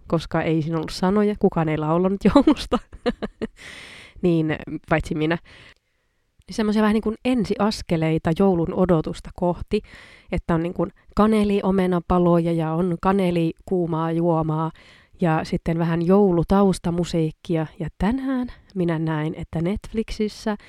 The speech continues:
oli aika semmoinen ihanan oloinen jouluelokuva, mikä oli heti kun avasi Netflixin, niin siellä jo mainostettiin. Eli kun Netflix nyt mainostaa, että katso tämä jouluelokuva, niin se tarkoittaa sitä, että se on sallittua. Ja ensi viikolla on jo marraskuu. Niin nyt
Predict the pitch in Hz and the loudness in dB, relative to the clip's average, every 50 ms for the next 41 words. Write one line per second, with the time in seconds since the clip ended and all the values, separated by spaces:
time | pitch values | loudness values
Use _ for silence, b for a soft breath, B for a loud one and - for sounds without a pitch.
0 | B B B B B 196 170 165 170 165 165 170 175 - 170 156 156 165 214 - | B B B B B 0 0 2 2 0 0 -2 -2 -2 -2 -2 -2 -2 -4 -4
1 | - 262 240 - 262 254 247 247 240 240 247 - 196 190 196 196 196 196 202 202 | -4 -4 -2 0 0 0 0 0 0 -2 -2 -2 -2 -2 0 0 0 0 0 0
2 | 196 180 170 175 165 165 170 180 - - 175 170 170 160 - 180 165 165 160 170 | 0 2 2 2 2 2 0 0 -2 -2 0 0 0 0 0 0 0 0 0 -2
3 | - - 156 156 160 147 202 233 - - 233 202 - 180 175 165 165 170 151 - | -2 0 0 0 0 0 0 0 2 2 2 2 4 2 2 4 4 2 2 2
4 | 180 165 160 - - - 165 - - - 175 160 165 151 - 180 175 170 160 151 | 0 -2 -2 -2 -4 -6 -6 -4 -4 -4 -2 -2 -2 -2 0 0 0 0 0 0
5 | 151 156 151 156 151 147 170 180 160 - - - - - - 208 196 - - 190 | 0 0 0 0 0 0 -2 -4 -6 -10 -14 -16 -12 -8 -6 -6 -6 -4 -2 -2
6 | 180 180 160 - 165 165 185 240 247 - - - 254 - - 240 226 214 - - | -2 0 0 0 0 0 0 -2 -2 -4 -6 -8 -6 -4 -2 -2 -2 -2 -2 -2
7 | 170 170 175 175 175 175 170 - - 175 165 165 - _ - 170 - B B B | -2 0 0 0 -2 -2 -4 -4 -4 -4 -4 -4 -4 _ -8 -10 -10 B B B
8 | B B B B B 202 214 - - - 226 - - 208 214 214 180 165 160 160 | B B B B B -2 -2 -2 -2 -6 -6 -4 -4 -2 0 2 2 4 2 2
9 | 160 160 160 160 160 165 - 170 165 170 - B B B B 202 254 269 - 254 | 2 0 0 0 -2 -2 -2 -2 -2 -2 -4 B B B B 0 0 0 2 0
10 | 233 226 - 208 - - 185 175 - 180 - - 156 - _ _ - 233 - 262 | 0 0 -4 -6 -6 -4 -6 -4 -4 -4 -4 -4 -6 -8 _ _ -8 -4 -2 0
11 | - 254 240 180 165 156 143 - - - _ - - - - - - _ _ - | 2 2 2 0 0 -4 -6 -8 -12 -16 _ -16 -18 -18 -18 -20 -20 _ _ -2
12 | 208 208 - - 202 196 185 - 180 165 165 165 - - 185 185 196 214 233 247 | -2 -2 -2 -2 -2 -2 -2 -2 -2 0 0 0 0 0 0 0 0 0 0 2
13 | 269 233 - - - - - - - - - - - - - B B B B B | 0 0 0 -2 -6 -8 -14 -18 -20 -20 -20 -20 -20 -20 -20 B B B B B
14 | B B B B B B 190 170 175 190 220 240 | B B B B B B 0 2 4 4 4 2